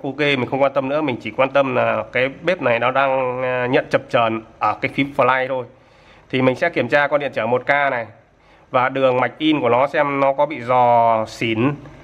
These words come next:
ờ, sang cái đường nào không, thì có dẫn tới là cái tín hiệu nó cũng bị suy ra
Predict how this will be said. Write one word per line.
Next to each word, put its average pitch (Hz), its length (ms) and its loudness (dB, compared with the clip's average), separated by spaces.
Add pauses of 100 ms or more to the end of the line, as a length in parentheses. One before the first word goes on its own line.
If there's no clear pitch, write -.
(360)
ờ, 127 840 2
sang 147 260 0
cái 156 100 -10
đường 139 160 -2
nào 123 120 0
không, 139 360 -2
thì 123 100 -10
có 143 180 -4
dẫn 151 160 -2
tới 147 160 4
là 135 140 0
cái 147 440 -4 (300)
tín 139 140 0
hiệu 165 220 2
nó 131 100 2
cũng 160 140 -4
bị 156 100 -10
suy 147 240 -2
ra 139 100 0